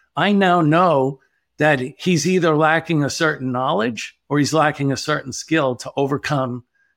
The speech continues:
that, that step in the sales stage so he can execute it flawlessly,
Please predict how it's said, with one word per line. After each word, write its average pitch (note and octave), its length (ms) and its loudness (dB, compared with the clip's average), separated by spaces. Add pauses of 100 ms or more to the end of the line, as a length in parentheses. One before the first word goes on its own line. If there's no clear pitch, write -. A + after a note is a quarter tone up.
(160)
that, B2+ 360 -2 (180)
that B2 320 -2 (320)
step C#3+ 400 -2
in B2+ 100 -2
the A#2 160 -6
sales D3 420 -2
stage A#2+ 640 -6 (440)
so C3 180 0
he C#3 140 2
can C#3+ 180 -2
execute B2+ 520 -4
it A#2+ 40 -6
flawlessly, A2+ 800 -4